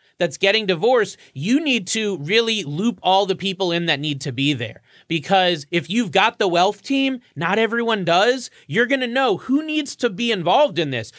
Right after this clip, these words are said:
Should we get my financial planner, the tax advisor, the mortgage advisor, the real estate agent? Who needs to be here? And there needs to be that discussion where we can all be in communication together. Again, sometimes it's with that person on the line. Sometimes it's direct communication.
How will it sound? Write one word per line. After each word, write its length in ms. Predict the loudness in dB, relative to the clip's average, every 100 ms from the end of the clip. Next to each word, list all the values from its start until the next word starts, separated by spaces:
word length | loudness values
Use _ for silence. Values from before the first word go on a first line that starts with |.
| -16
Should 200 | -4 -2
we 120 | -2
get 220 | 0 0 2
my 140 | 0
financial 500 | 0 0 0 -2 -4
planner, 360 | -2 -2 0 -2
the 100 | -2
tax 380 | 0 0 0
advisor, 480 | -4 0 2 2 -2
the 80 | -4
mortgage 420 | -2 0 0 -2
advisor, 400 | -2 0 0 0
the 120 | -4
real 240 | 0 0 0
estate 320 | 0 -2 0
agent? 320 | -2 -4 -10 -12 -18 0
Who 180 | 2
needs 240 | 2 0 0
to 120 | -2
be 200 | -2 -2
here? 240 | 0 0 0 -10 -2
And 240 | 0 2
there 120 | 0 0
needs 240 | 0 -2
to 80 | -2
be 100 | 2
that 180 | 2 2
discussion 540 | -2 2 2 2 -2
where 100 | -2
we 120 | -4
can 160 | -6 -6
all 380 | 2 4 4 2
be 180 | 0 -2
in 80 |
communication 720 | -4 -8 -6 -4 -2 -4 -4 -8
together. 480 | -2 0 2 0 -2 -4 0
Again, 320 | 2 0 0
sometimes 580 | 0 0 0 0 0 -2
it's 160 | -4
with 460 | -4 0 2 0 0
that 320 | 2 2 -2 _ _
person 440 | -2 0 0 -2 0
on 200 | 0 0
the 60 |
line. 340 | 0 2 0 -2 -6
Sometimes 560 | -2 0 2 0 0
it's 160 | -2 -4
direct 320 | -2 0 0
communication. 800 | -2 -6 -4 -2 0 0 -2 -6